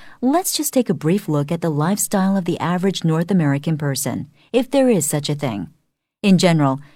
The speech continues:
people don't walk anywhere because they drive cars. People eat out a lot and buy fast foods like hamburgers and fried chicken.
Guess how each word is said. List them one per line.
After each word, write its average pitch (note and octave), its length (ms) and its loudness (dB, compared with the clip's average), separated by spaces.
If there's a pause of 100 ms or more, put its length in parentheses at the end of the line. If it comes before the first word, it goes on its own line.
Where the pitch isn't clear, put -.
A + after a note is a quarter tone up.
(100)
people A#3 260 4
don't G#3 320 2
walk F3 320 0
anywhere D3 380 2
because E3+ 300 0
they A3 100 2
drive G#3+ 320 -2
cars. F#3+ 500 0 (380)
People F3+ 320 0
eat G3 240 0
out F3+ 180 0
a A3 60 2
lot D3 320 0
and F#3 120 2
buy D3 220 0
fast D3+ 380 -4
foods D#3 260 -4
like C#3+ 220 -2
hamburgers D3+ 580 -2
and E3 160 0
fried E3 260 0
chicken. E3+ 480 -4